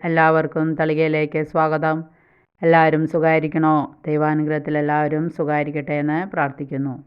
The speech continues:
നമുക്കത് വായിച്ചു നോക്കിയാലോ? ദേവാലയം അഗ്നിക്കിരയായി കുറേ കാലത്തേക്ക് നാശകൂമ്പാരമായി. ജീവിതത്തോട് വിടവാങ്ങാൻ കാലമെടുത്തു.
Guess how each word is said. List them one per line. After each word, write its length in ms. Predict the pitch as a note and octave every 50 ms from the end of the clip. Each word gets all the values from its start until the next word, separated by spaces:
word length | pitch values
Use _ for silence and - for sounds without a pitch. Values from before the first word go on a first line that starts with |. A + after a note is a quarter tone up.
| _ _ _ _ _ _ _ _ _ _ _ _ -
നമുക്കത് 340 | F3 E3 D#3+ C#3+ E3 D#3+ D#3+
വായിച്ചു 300 | D#3 D3+ D#3 D3 D#3 D#3+
നോക്കിയാലോ? 480 | E3 D#3+ D3 F3 E3 E3 E3 E3+ E3+ E3+ F3 - - _ _ _ _ _ _ _ -
ദേവാലയം 800 | D3 D3+ E3 E3 E3+ E3+ F3 E3+ E3+ E3+ E3+ E3+ E3+ E3+ E3+ F3 F3 F#3 - - _ _
അഗ്നിക്കിരയായി 920 | F3+ F3+ E3+ D3 D#3 F3 F3 E3+ - E3 D#3+ D#3+ D#3+ E3 E3 D#3+ D#3 D#3+ E3 D#3 - _ _ -
കുറേ 220 | - F3 E3 G3 A#3+ B3
കാലത്തേക്ക് 720 | E3 F#3+ D#3+ D3 D3+ D3+ D3+ E3+ D#3 D3+ D3+ E3 D#3+ D#3+ D#3+ D#3+ D#3+ - -
നാശകൂമ്പാരമായി. 1160 | D#3+ D#3 D3+ D#3 D3 - - E3 D#3 D#3 D#3 D3+ D3+ D#3 D#3 D3 D3+ D3+ D#3+ D#3 D#3 D3 C3 - - - _ _ _ _ _ _ _ _ _ _ _ _ _ _ -
ജീവിതത്തോട് 760 | D3+ D3+ F#3+ G#3+ A3 A#3+ G#3+ A#3+ A3+ A#3+ A#3+ A3 G#3+ G#3+ G#3+
വിടവാങ്ങാൻ 840 | G#3+ F3 E3+ D#3+ F3+ G3+ G3+ F#3+ F3 D#3 D#3 D#3 D3+ D3+ D#3+ E3 - - _ - -
കാലമെടുത്തു. 680 | D#3+ D3+ D3 D#3 D#3+ D#3 D#3+ D3 C3+ B2+ C3+ C#3 C3